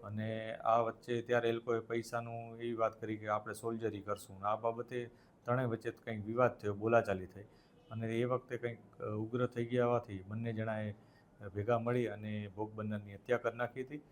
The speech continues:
પોલીસે તરત જ આરોપીઓને, અ, હસ્તગત કરી અને આગળની કાર્યવાહી શરૂ કરી અને અરેસ્ટ કરી લીધા હતા. જે ભોગ બનનાર છે, અ, સોરી, આ જે આરોપી છે એ બંનેના જે ગુનાહિત ઇતિહાસ છે એમાં,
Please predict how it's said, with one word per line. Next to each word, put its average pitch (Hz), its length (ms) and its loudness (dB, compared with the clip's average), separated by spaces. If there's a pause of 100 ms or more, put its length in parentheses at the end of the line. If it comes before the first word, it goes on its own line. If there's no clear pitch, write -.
(340)
પોલીસે 123 340 0
તરત 127 360 2
જ 107 240 0
આરોપીઓને, 113 680 0
અ, 98 480 -6
હસ્તગત 110 360 0
કરી 117 300 0
અને 101 160 -2
આગળની 107 300 -2
કાર્યવાહી 107 380 -2
શરૂ 107 240 -10
કરી 123 280 -6
અને 101 280 -10
અરેસ્ટ 104 320 -4
કરી 98 140 -6
લીધા 92 240 -2
હતા. 117 220 -6 (580)
જે 127 80 2
ભોગ 117 260 2
બનનાર 139 360 4
છે, 147 300 -2
અ, 110 300 2
સોરી, 117 260 -4
આ 113 160 -2
જે 117 160 4
આરોપી 123 400 6
છે 135 160 -2
એ 131 40 4
બંનેના 123 640 0 (420)
જે 110 100 0
ગુનાહિત 117 340 2
ઇતિહાસ 123 280 4
છે 123 220 -2
એમાં, 113 360 0